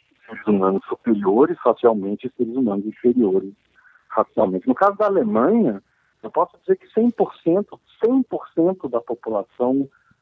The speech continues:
ah, judaica na Alemanha se considerava alemã e não só se considerava, era considerado até o, a República de Weimar como alemães como outros quaisquer.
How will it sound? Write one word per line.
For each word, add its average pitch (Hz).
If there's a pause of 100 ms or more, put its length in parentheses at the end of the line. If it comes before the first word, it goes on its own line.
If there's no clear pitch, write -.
(100)
ah, 104
judaica 101
na 107
Alemanha 104
se -
considerava 151
alemã 147 (340)
e 220
não 247
só - (120)
se 220
considerava, 143
era 233
considerado 139
até 143
o, 95
a 104
República 107
de -
Weimar 135
como 233
alemães 196
como 180
outros 160
quaisquer. 87